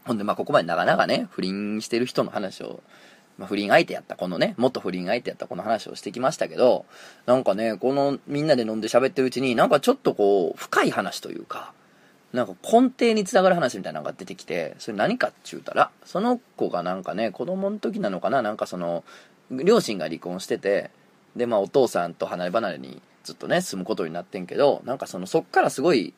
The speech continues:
極度のというか、結構重度のファザコンなんですって、おじさん好きみたいなところがあって。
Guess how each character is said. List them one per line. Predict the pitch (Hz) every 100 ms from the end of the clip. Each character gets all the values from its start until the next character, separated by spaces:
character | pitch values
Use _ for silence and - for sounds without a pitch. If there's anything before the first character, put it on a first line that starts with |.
| -
極 | 320 -
度 | 202 98
の | 67
と | 64
い | 65
う | -
か、 | - 95
結 | - 359 _
構 | 104 92 -
重 | 139 285
度 | 101
の | 82
フ | -
ァ |
ザ | 113 -
コ | 180
ン | 311 339 320
な | 247
ん | 95 87
で | 78
す | -
っ | -
て、 | -
お | 110
じ | 117 131
さ | 135
ん | 131
好 | 120
き | 120 117
み | -
た | -
い |
な |
と | -
こ | -
ろ | 67
が | 57
あ |
っ | -
て。 | -